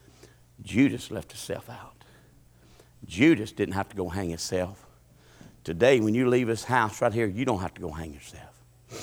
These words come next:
You don't have to be hung up with all them wrongs you've done. You don't have to look back on that.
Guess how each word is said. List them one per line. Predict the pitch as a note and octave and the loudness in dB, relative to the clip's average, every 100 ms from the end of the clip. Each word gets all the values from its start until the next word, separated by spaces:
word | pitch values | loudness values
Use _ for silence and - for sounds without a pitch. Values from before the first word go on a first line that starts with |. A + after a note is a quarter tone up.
| - - _ - _ _ _ _ _ _ _ _ - | -16 -20 _ -20 _ _ _ _ _ _ _ _ -16
You | F#2 C3 | -2 2
don't | B2 | 2
have | A2+ | 2
to | F#2 | 0
be | G#2+ | -2
hung | A2 A2+ | 0 -2
up | G#2+ | -2
with | G#2+ | 0
all | G#2+ G#2+ | 2 2
them | G#2 | 2
wrongs | G#2+ G#2+ F2+ | 2 0 -2
you've | G#2+ | -8
done. | F#2+ G2+ F#2 - _ _ _ _ _ _ _ - | -6 -6 -8 -16 _ _ _ _ _ _ _ 2
You | C3 | 4
don't | C3+ | 4
have | B2 | 4
to | A#2 | 2
look | B2 | 4
back | A#2 A#2 A2+ | 4 2 2
on | A2 | 0
that. | A#2 A2+ - | 0 -2 -10